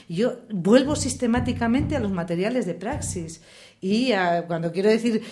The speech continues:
bueno, pues, que es un grupo, que es el valor simbólico, que es tal,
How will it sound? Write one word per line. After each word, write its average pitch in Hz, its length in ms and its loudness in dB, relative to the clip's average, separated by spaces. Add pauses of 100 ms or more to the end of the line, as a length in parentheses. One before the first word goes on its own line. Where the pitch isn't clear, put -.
(180)
bueno, 170 520 -6
pues, 180 140 -8
que 202 120 -2
es 196 60 -2
un 220 140 2
grupo, 254 480 4
que 240 100 0
es 233 120 0
el 214 80 2
valor 220 260 4
simbólico, 269 840 10
que 233 140 6
es 220 100 2
tal, 247 160 6